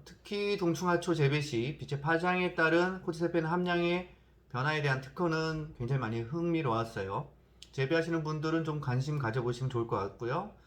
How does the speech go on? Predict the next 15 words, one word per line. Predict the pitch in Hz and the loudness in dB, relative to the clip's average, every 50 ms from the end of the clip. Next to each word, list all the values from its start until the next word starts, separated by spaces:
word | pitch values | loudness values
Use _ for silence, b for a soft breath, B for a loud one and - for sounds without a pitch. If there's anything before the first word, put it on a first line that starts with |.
| b b b b b | b b b b b
잠시 | - 120 131 131 - - 131 | -8 -8 -6 -6 -6 -4 -4
후 | 127 139 156 180 175 | 0 0 0 0 2
내용 | 143 117 117 123 120 | 2 0 0 0 -2
간단하게 | - 104 104 120 143 139 127 131 117 | -4 -4 0 2 2 2 2 2 0
다뤄보겠습니다. | 107 104 107 110 104 101 98 95 95 95 92 - - - 90 87 76 71 71 - - - - _ - - - B B B B B B B B B - | -2 -4 -4 -4 -2 -4 -4 -4 -4 -4 -6 -8 -12 -14 -14 -14 -14 -14 -16 -16 -18 -20 -20 _ -20 -20 -20 B B B B B B B B B -4
뭐, | - 156 165 170 175 170 170 160 151 143 | 0 2 4 6 6 6 6 6 4 2
동충하초의 | 147 170 175 185 214 208 202 202 214 196 202 185 | 2 2 2 6 6 6 6 8 8 8 8 8
효능이 | 208 220 220 220 214 214 214 214 208 208 208 220 226 233 226 226 - - - - | 4 2 4 4 4 4 4 4 2 2 2 2 2 0 -2 -4 -10 -16 -10 -6
코티세펜 | - 190 196 214 208 214 196 185 | -4 -4 -2 -2 0 0 0 0
함량에 | 190 202 196 196 196 190 190 185 185 185 185 185 165 143 | 0 -2 -2 0 0 2 2 2 2 2 2 2 4 6
많이 | 123 117 127 147 170 160 | 8 8 8 8 6 2
좌우되는 | 147 - 107 107 135 165 170 185 180 175 170 151 | 0 2 4 4 6 6 6 4 4 4 4 4
것은 | 143 139 143 151 147 147 | 2 2 2 0 2 2
뭐 | 143 117 110 | 2 2 2
사실이지만 | 117 156 160 160 175 170 165 156 151 139 127 113 117 135 170 220 220 | 0 0 0 2 4 2 2 2 2 2 2 4 4 2 0 -2 -6